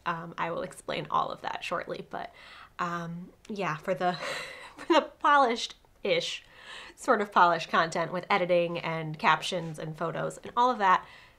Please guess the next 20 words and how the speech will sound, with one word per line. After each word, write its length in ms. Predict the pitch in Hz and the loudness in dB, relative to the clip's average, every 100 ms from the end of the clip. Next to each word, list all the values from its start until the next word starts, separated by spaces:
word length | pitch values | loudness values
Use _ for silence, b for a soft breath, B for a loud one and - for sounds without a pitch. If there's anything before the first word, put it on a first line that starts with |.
| _ | _
go 100 | - | -6
back 220 | 349 302 | -2 -2
a 40 | 277 | 0
few 180 | 233 180 | 2 2
episodes. 540 | 170 180 175 156 - | 0 -2 -2 -2 -4
Stuff's 340 | - 226 214 | -4 -4 -4
a 40 | 214 | -6
little 180 | 202 185 | -2 0
bit 140 | 180 | -2
in 100 | 180 | -2
mayhem 360 | 170 165 - 160 | -2 0 -2 -4
here 200 | 170 156 | -6 -6
right 160 | - | -6
now, 200 | - - - | -6 -8 -4
but, 220 | 185 - - B B B - | -2 -2 -4 B B B -6
um, 260 | 165 160 156 | -2 -2 -4
I 80 | 165 | -4
have 240 | 175 170 | -2 -4
a 60 | 165 | -2
lot 360 | 165 165 - | 0 -2 -4